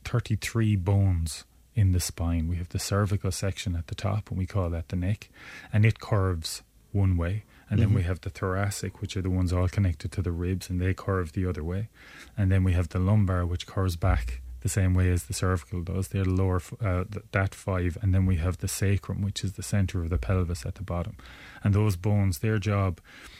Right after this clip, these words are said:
Speaker 1: is to protect the spinal cord. So that those bones, they, they give us a structure, they give us a framework, but they also,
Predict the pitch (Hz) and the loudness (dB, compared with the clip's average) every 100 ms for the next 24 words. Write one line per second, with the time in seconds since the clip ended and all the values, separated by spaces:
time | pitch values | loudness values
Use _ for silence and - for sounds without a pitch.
0 | - - 90 - - - - 113 - 110 | -4 -2 0 -2 -4 -6 -2 -2 -2 -6
1 | - 101 92 87 - 98 87 - - - | 0 2 4 2 0 -2 -2 -4 -16 -20
2 | _ _ _ _ _ - - 98 92 - | _ _ _ _ _ -10 -2 -2 -2 0
3 | 107 98 87 104 98 92 - 98 95 95 | 0 2 2 2 4 2 0 -2 0 0
4 | 95 - - - - 120 113 107 - - | 0 -2 -12 -20 0 2 4 2 0 -4
5 | - 104 101 - 90 90 101 98 90 - | -2 -4 -4 -6 -4 0 0 0 -2 -2
6 | 104 104 101 87 - 98 95 101 110 104 | 0 2 2 0 -4 -4 0 2 2 0
7 | - - | -2 -4